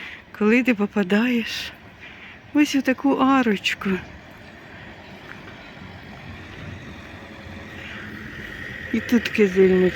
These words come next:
також. І така арка.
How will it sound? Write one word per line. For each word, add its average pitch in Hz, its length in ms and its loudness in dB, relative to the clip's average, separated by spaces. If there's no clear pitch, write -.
також. 175 460 -4
І 208 120 6
така 233 440 2
арка. 170 720 0